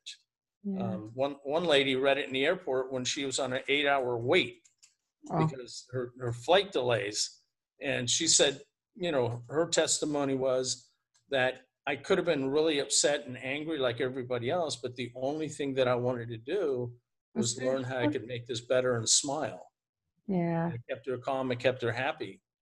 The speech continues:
Speaker 2: during a time of, you know, what she would have normally thought was a crisis.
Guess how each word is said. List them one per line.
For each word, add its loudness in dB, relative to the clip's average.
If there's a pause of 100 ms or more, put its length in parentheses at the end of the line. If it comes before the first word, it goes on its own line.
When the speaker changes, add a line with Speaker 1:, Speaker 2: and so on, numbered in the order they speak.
Speaker 2:
during -2
a -6
time -4
of, -10 (480)
you -2
know, -2
what -6
she 0
would 2
have -6
normally 2
thought 0
was -6
a -6
crisis. -4